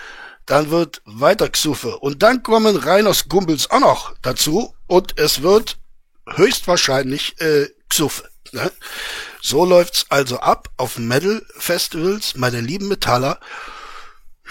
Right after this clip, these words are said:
Ich weiß nicht, äh, ob ich diese Investition tätigen soll.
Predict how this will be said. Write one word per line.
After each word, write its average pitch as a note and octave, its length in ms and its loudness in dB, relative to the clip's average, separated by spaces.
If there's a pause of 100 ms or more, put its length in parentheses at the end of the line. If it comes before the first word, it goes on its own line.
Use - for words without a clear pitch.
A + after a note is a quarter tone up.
(1700)
Ich - 200 -2
weiß - 300 -2
nicht, G#3+ 400 -4
äh, G3 320 -6 (480)
ob - 140 -8
ich F3 160 -8
diese E3+ 260 -4
Investition E3+ 1080 -4 (440)
tätigen D#3 560 -2
soll. - 220 -10